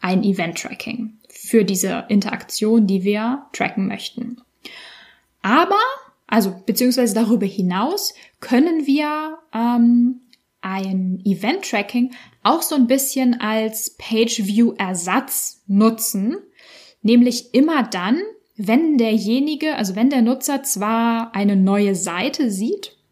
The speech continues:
diese Seite aber nicht neu geladen wird. Also grundsätzlich oder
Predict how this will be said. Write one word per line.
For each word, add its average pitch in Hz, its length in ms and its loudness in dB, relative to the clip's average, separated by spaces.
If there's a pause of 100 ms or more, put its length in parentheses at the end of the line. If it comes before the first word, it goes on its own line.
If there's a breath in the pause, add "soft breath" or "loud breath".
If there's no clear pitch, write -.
diese 254 240 0
Seite 233 540 0
aber 208 240 -2
nicht 220 400 4
neu 196 240 0
geladen 175 560 -4
wird. - 360 -12 (480 loud breath)
Also 180 380 -2 (100)
grundsätzlich 269 880 2
oder 190 300 -4